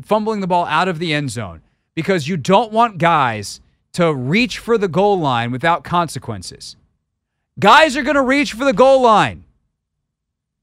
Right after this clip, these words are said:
Zay Flowers reached knowing the consequences, and yes, he suffered them because the Chiefs actually recovered the ball.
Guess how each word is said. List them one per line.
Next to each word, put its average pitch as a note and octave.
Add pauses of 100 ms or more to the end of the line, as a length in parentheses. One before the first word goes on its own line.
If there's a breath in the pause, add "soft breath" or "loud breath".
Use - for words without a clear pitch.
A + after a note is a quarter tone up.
(320)
Zay A#3+
Flowers B3 (120)
reached C4+ (120)
knowing D4
the D4+
consequences, G#3+ (420)
and F#3+
yes, C4+
he G3
suffered C4
them D#3 (200 soft breath)
because A3+
the B3+
Chiefs A#3+ (100)
actually G#3+
recovered F#3+
the E3+
ball. C#3